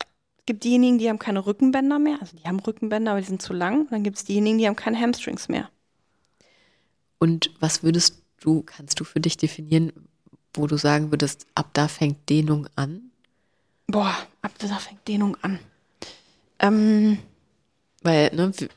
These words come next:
Speaker 2: so, wir haben ja auch im
Speaker 1: Ja.
Speaker 2: Alltag Bewegung und haben einen Bewegungsradius, Range of Motion. Also ab wann würdest du von Dehnung sprechen?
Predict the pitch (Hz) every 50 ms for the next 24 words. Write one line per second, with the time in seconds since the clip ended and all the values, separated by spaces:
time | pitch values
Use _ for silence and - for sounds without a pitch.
0 | - - - 156 170 165 156 - 165 165 165 165 156 147 - 165 - - 107 175
1 | 175 190 233 269 262 - - - 170 160 165 185 190 190 190 190 185 185 180 -
2 | - 170 - - 180 165 165 - - 170 160 156 151 170 165 160 160 165 - -
3 | - - _ _ - 160 165 170 160 - - - 151 151 170 - - - - 160
4 | 156 170 180 185 - - 185 185 180 - - - _ _ _ _ _ _ _ -
5 | 139 143 147 - - - - - 151 156 165 170 165 156 151 - - - 175 -
6 | - 170 156 156 143 151 160 160 143 - 110 131 - - - - - 120 - -
7 | 135 127 135